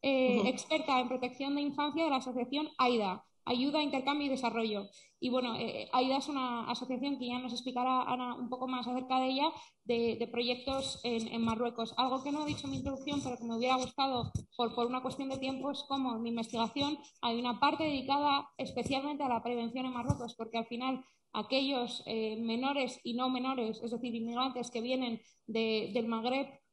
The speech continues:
Speaker 1: es, es, es necesario conocer su contexto realmente. ¿Y quién mejor para conocerlo que, eh, los que sois gestores de proyectos ahí? Así que, Ana, ante todo, muchísimas gracias. Y, por favor, si nos puedes contar un poco de tu proyecto y un poco del approach que tiene vuestra asociación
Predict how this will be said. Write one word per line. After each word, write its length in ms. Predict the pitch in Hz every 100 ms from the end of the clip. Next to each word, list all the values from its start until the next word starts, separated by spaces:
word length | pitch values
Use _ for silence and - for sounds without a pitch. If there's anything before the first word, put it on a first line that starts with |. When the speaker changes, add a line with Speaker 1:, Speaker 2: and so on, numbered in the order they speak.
| -
Speaker 1:
es, 180 | 233 -
es, 180 | 214 -
es 260 | 240 -
necesario 680 | 262 269 262 254 330 330 277
conocer 320 | 247 233 240 247
su 100 | 233
contexto 420 | 240 247 - 262
realmente. 560 | 240 240 233 233 226
¿Y 120 | 220 214
quién 220 | 302 294
mejor 340 | 254 - 254
para 160 | 254 240
conocerlo 540 | 240 240 254 269 302 294 - _
que, 320 | 254 254 285 -
eh, 200 | 226 220
los 240 | 220 214
que 100 | -
sois 380 | 202 - 247 240
gestores 320 | - 254 240
de 80 | 226
proyectos 440 | 220 220 208 214 220
ahí? 220 | 240 285
Así 220 | 240 233
que, 100 | 233
Ana, 220 | 247 247
ante 180 | 226 226
todo, 220 | 247 254
muchísimas 480 | 247 220 240 262 233
gracias. 360 | 262 254 311 320 - -
Y, 120 | - 254
por 140 | 240
favor, 180 | 233 233
si 100 | 240
nos 100 | 220
puedes 160 | 240
contar 200 | 247 254
un 80 | 247
poco 140 | 247 254
de 140 | 247
tu 140 | 247
proyecto 420 | - 240 254 262 254
y 80 |
un 80 | 240
poco 180 | 240 247
del 140 | 240
approach 400 | 233 226 254 254 -
que 120 | 226
tiene 200 | 247 247
vuestra 260 | 240 233 233
asociación 540 | 226 220 220 254 247